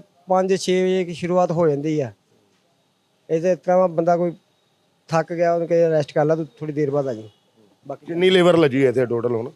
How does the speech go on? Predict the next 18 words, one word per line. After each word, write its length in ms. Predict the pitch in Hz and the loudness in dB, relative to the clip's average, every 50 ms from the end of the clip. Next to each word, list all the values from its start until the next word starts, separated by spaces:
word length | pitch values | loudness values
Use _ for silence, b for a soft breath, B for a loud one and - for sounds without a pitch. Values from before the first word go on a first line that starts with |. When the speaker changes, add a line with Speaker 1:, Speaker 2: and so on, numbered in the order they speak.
| - | -10
Speaker 1:
ਸਾਡੇ 380 | - - _ - 165 160 151 165 | -10 -10 _ -8 -6 -6 -4 -4
ਕੋਲ 120 | 160 180 | -4 -4
ਜੀ 60 | 180 180 | -4 -6
ਪੰਜੀ 520 | 180 - 180 170 175 190 185 185 185 185 170 | -4 -4 -4 -4 -4 -4 -4 -4 -4 -6 -6
ਤੀਹ 140 | - 185 185 | -6 -6 -4
ਮੁੰਡੇ 260 | 175 175 165 160 160 | -4 -4 -2 -2 -2
ਦੀ 60 | 156 | -2
ਲੇਬਰ 180 | 156 147 135 131 | -4 -4 -6 -6
ਹੈਗੀ 200 | 131 110 98 85 | -10 -12 -14 -18
ਹੈ। 60 | 85 87 _ _ _ _ _ _ _ _ _ _ _ _ _ _ _ _ _ _ _ - | -20 _ _ _ _ _ _ _ _ _ _ _ _ _ _ _ _ _ _ _ _ -20
Speaker 2:
ਤੇ 60 | 131 | -20
ਤੁਹਾਨੂੰ 380 | - 156 147 139 143 147 170 | -14 -10 -6 -2 0 0 2
ਕਿੰਨਾ 240 | 165 165 165 165 165 | 2 2 2 2 4
ਚਿਰ 140 | 160 175 170 | 4 4 4
ਹੋ 180 | 165 156 151 143 | 4 4 4 4
ਚੱਲਿਆ 220 | 139 135 131 135 | 4 4 4 4
ਬੋਰਡ 200 | 135 127 123 120 | 4 4 2 2
ਬਣਾਉਂਦੇ? 340 | 117 123 120 117 110 - | 0 -2 -6 -4 -6 -6